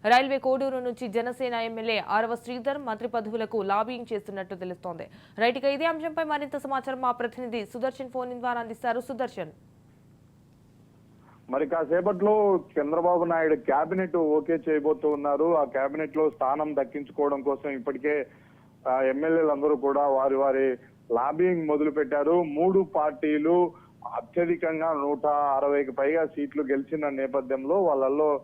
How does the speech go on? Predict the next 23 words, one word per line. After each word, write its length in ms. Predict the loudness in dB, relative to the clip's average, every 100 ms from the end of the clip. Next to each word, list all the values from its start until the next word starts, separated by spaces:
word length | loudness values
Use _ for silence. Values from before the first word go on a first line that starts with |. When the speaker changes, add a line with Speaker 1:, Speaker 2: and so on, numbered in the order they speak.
| -8 -20 -10 0
Speaker 2:
ఏరి 320 | 2 2 0
కోరి 340 | 0 2 2
కొంతమందికి 680 | 0 -2 -2 -2 -2 -4 -2
మాత్రమే 520 | -2 -2 -4 -4 -2
మంత్రి 340 | -2 -4 -4
పదవులు 600 | -2 0 2 0 0 -2 -6 -16 -20 -4
దక్కే 260 | -2 0 0
అవకాశం 540 | 2 2 0 -2 -4
ఉంది. 360 | -6 -4 -4 -4 -2
ఆ 140 | 0
లిస్ట్ 320 | 0 -2 -4
లో, 260 | 0 2 2
ఆ 80 | 0
షార్ట్ 420 | -2 -2 -2 -2
లిస్ట్ 260 | -4 -2 0
లో 220 | 0 0 -8 -20 -20 -20 -6
ఎవరుంటారన్నది 960 | 0 2 2 0 -2 0 -2 -4 -8 -8
ఇప్పుడు 320 | -8 -4 -2 0
సర్వత్రా 600 | 0 -2 -2 0 0 -4 -14 -12 -4
ఆసక్తిని 440 | -4 -4 -6 -6
కలిగిస్తుంది. 1000 | -2 -2 -4 -8 -14 -12 -6 -2 0 -2
రేపటి 520 | 0 0 0 -2 -2 -2
రోజున 360 | -2 -2 -4